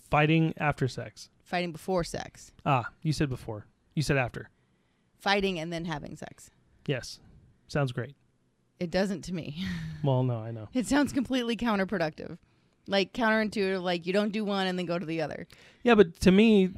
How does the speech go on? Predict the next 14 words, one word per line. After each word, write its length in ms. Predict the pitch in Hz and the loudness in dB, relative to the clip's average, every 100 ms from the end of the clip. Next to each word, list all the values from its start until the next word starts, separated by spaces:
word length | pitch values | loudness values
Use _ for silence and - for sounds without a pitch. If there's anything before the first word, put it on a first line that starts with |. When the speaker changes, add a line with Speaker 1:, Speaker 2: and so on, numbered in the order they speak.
| - | -2
Speaker 1:
there's, 260 | - 170 156 143 | 6 8 6 0
see, 160 | - 170 | 0 4
well, 180 | 160 170 | 8 8
then 200 | 175 156 | 8 6
that's 200 | 170 175 | 4 6
where 80 | |
we 140 | 151 143 | 4 6
differ 240 | 170 156 | 4 4
because 340 | 135 131 139 120 | 2 0 0 -2
sex 420 | - 170 - - | 0 0 0 -2
is 220 | 147 131 | -2 0
like 280 | 135 131 131 | 0 0 -2
food. 500 | - 180 143 110 - - _ _ _ _ _ | 2 4 4 2 -6 -20 _ _ _ _ _
Like, 320 | 135 127 - | -2 -2 -6